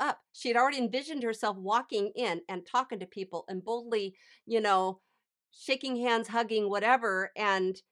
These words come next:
engaging with people. She envisioned that in her mind over and over again. So when she got there,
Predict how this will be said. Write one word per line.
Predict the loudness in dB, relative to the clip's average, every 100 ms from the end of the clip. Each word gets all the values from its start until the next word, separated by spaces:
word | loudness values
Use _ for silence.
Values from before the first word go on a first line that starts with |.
| _
engaging | -4 0 0 0 0 -2
with | -4 -8
people. | -14 -8 -8 -8 _ _
She | -8 -2
envisioned | 0 0 0 0 0 0
that | -2 -2
in | -4
her | -2 0
mind | 0 -2 -4 -8 -10
over | -6 -2
and | -2
over | -2 -6
again. | -6 -8 -8
So | -8
when | -6 -6
she | -8
got | -2 0 0
there, | -4 -4 -6